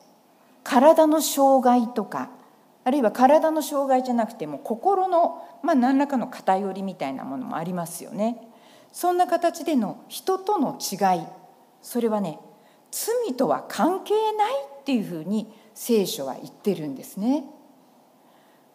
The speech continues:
体にどこかが具合の悪いところがあって、それが生まれつきだっていうと、人類の一人一人はほとんど、「それは何か罪と関係するんじゃないか、誰か悪いことしたんじゃないか」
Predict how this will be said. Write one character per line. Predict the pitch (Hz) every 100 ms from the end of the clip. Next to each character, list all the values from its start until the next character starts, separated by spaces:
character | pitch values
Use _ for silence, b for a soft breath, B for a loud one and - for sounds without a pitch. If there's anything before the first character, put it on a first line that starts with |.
| _ _ _
体 | - 233 247 254
に | 247
ど | 262
こ | 262
か | 254 185
が | 175 165 - - - 202
具 | 202 240
合 | 247
の | 247
悪 | 254 285
い |
と | 254
こ | 233 214
ろ |
が | 208
あ |
っ | 202
て、 | 196
そ | -
れ | 240
が | 277
生 | 277
ま | 262 302
れ | 320
つ | -
き | - 285
だ | 311
っ | 311
て | 311
い | 294
う |
と、 | - 196 165 - - -
人 | 180 247 330 302 220
類 | 208 190
の | 175
一 | - 277
人 | 269
一 | 254 320
人 | 233
は | 190
ほ | - 285
と | 330 440 494 440
ん |
ど、 | 269 185 - B B B
「そ | -
れ | 381
は | 453
何 | 466 508
か | 415
罪 | 427 480
と | 480
関 | - 494
係 | 480
す | 508 480
る | 480
ん |
じ | 440
ゃ |
な | 427
い | 403
か、 | 339 B B -
誰 | 427 508
か | 427
悪 | 415 494
い |
こ | 415
と |
し | 427
た | 508
ん | 508
じ |
ゃ | 440
な |
い |
か」 | 403